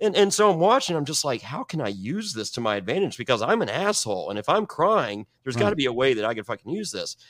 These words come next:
Speaker 1: So the season before mine, Jenna Maraska's mom was dying of cancer.
Speaker 2: I
Speaker 1: And
Speaker 2: remember
Speaker 1: so
Speaker 2: that.
Speaker 1: it wasn't the Loved Ones, uh, Challenge, but it was actually the food auction where everyone lost the last part on purpose so Jenna could get a letter from home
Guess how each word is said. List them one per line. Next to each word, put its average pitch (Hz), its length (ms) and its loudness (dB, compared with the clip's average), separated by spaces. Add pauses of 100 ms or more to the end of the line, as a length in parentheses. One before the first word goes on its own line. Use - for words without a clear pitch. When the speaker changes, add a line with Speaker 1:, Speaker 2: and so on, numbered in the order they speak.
(160)
Speaker 1:
So 151 220 -2
the 143 100 -4
season 170 400 -2
before 165 420 2
mine, 104 400 0
Jenna - 180 -2
Maraska's 120 520 -2
mom 123 420 2
was 95 140 -8
dying 117 240 -2
of - 100 -12
cancer. 160 540 -6 (120)
Speaker 2:
I 117 40 -6
Speaker 1:
And 113 80 -2
Speaker 2:
remember 139 140 4
Speaker 1:
so 139 120 2
Speaker 2:
that. 113 60 0
Speaker 1:
it 143 100 -2
wasn't 196 400 2
the 143 80 0
Loved 160 320 0
Ones, 101 560 -2
uh, 101 160 0
Challenge, 101 540 -2
but 110 100 -4
it 110 40 -4
was 107 120 -4
actually 123 500 -2
the 98 140 -8
food 214 320 -8
auction 98 540 -2 (400)
where 123 320 2
everyone 139 520 4
lost 123 380 2
the 117 120 -2
last 120 380 0
part 127 220 0
on 107 140 0
purpose 139 600 -4 (200)
so 110 380 0
Jenna 123 280 0
could 123 160 -10
get 113 120 0
a 107 40 -2
letter 104 300 0
from 92 180 -10
home 120 520 -2